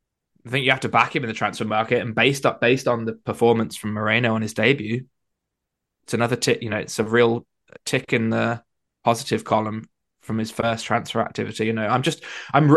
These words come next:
I'm genuinely, I'm really looking forward to seeing Moreno play more. I think it's a,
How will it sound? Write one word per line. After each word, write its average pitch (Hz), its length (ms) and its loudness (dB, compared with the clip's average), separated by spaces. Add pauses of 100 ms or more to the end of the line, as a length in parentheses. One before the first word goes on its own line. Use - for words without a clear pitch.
I'm 143 160 4
genuinely, 156 460 4
I'm 127 120 4
really 131 160 10
looking 120 220 0
forward 113 180 2
to - 60 -10
seeing 113 160 0
Moreno 110 280 0
play 107 180 -4
more. 110 260 2
I 113 80 2
think 135 400 0 (320)
it's 143 160 2
a, 147 120 2